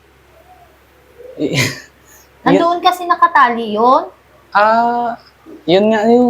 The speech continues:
Speaker 1: yun, yun nga yun, kapitbahay. Ibi-, kaya nga binigyan kita eh. Pag ano ko ba, hindi ko kasi napansin. Tuslok-tuslok ko ba? Eh, pag tuslok-tuslok,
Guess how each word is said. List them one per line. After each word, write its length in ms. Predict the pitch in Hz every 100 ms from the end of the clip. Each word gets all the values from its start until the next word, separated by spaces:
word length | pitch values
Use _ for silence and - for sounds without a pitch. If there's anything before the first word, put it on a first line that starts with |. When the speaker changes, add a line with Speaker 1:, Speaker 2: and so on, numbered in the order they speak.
| 226
Speaker 1:
yun, 220 | 240 262 208
yun 240 | 208 233 262
nga 120 | 247
yun, 200 | 262 277 269 262 262 - _ _
kapitbahay. 960 | 214 220 226 226 254 294 262 226 180 - - - - _ _ _ _ _
Ibi-, 520 | 160 160 170 165 -
kaya 280 | 180 190 208
nga 60 | 208
binigyan 420 | 196 202 185 220
kita 240 | 226 -
eh. 200 | 277 214 - _ _ _
Pag 240 | - 214 202 -
ano 180 | 202 233
ko 120 | 247
ba, 320 | 233 196 175 - _ _ _ _ -
hindi 200 | 170 175
ko 120 | 214
kasi 220 | 214 226
napansin. 640 | 226 226 214 214 277 247 - _ - - - -
Tuslok-tuslok 680 | 175 208 196 - 202 226 233
ko 80 | 240
ba? 120 | 185 147 - _ _ _ _ _ _ _ -
Eh, 180 | 214 226
pag 180 | 220 208
tuslok-tuslok, 680 | 214 226 214 226 - 233